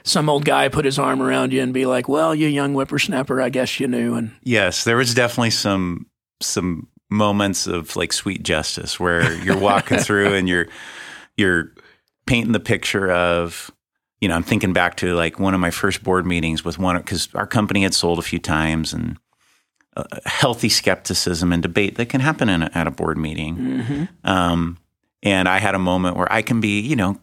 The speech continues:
Speaker 2: confident. And I said, "Hey, by this date, our profit level is gonna be here." And I, I'm calling the ball and, and pointing to the scoreboard right now. And we had a moment literally standing next to our slide.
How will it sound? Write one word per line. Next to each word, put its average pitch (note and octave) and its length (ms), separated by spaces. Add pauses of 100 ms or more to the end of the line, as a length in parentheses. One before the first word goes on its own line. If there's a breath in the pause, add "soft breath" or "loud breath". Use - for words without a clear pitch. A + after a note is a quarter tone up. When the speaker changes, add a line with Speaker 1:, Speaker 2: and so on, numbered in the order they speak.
Speaker 2:
confident. F#2+ 540
And F2 100
I E2+ 60
said, E2 220
"Hey, E2 320 (100)
by F2+ 260
this G2+ 320
date, F2+ 480 (520)
our F2 260
profit - 460
level D#2+ 320
is D#2 100
gonna E2 200
be E2 160
here." E2 280
And D#2+ 220 (160)
I, - 100 (280)
I'm E2+ 140
calling F#2 300
the F2 60
ball F2 380
and, D#2+ 220
and D#2 140
pointing F2+ 240
to F#2+ 80
the E2+ 80
scoreboard F#2 540
right F2+ 200
now. F2 380 (600 loud breath)
And F2+ 120
we F#2+ 100
had F#2+ 140
a F#2 40
moment F2+ 420
literally F#2 580 (220 soft breath)
standing G2 520
next F#2+ 260
to - 80
our D#2+ 120
slide. E2 640